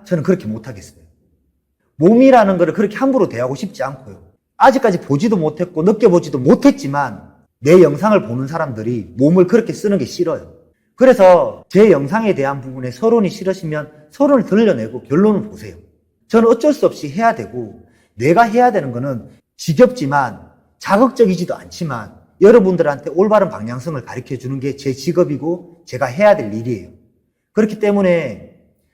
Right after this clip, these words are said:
저는 제가 해야 될 일을 해야 되고 제가 해야 될 철학대로 가야 돼요. 그렇게 해서 이런 마인드를 가진 사람들이 더 많아지길 바래요. 사람의 몸을 돈으로 생각하는 게 아니고 사람의 몸을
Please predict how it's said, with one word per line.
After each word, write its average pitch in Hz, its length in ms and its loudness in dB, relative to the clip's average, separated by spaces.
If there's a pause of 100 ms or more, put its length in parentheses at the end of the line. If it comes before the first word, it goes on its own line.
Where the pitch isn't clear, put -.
(100)
저는 220 300 2
제가 143 220 -6
해야 220 260 0
될 143 220 -2
일을 120 240 -6
해야 190 240 4
되고 104 460 -16 (200)
제가 160 220 2
해야 196 240 6
될 160 160 2
철학대로 233 640 0
가야 143 300 -2
돼요. 95 180 -16 (560)
그렇게 220 280 0
해서 190 600 2
이런 285 240 6
마인드를 151 440 2
가진 165 280 -2
사람들이 113 560 -12 (460)
더 151 140 2
많아지길 143 640 -2
바래요. 95 280 -18 (400)
사람의 240 400 4
몸을 135 420 0
돈으로 214 360 4
생각하는 180 500 -4
게 147 60 -8
아니고 101 500 -18 (280)
사람의 262 420 6
몸을 131 460 -2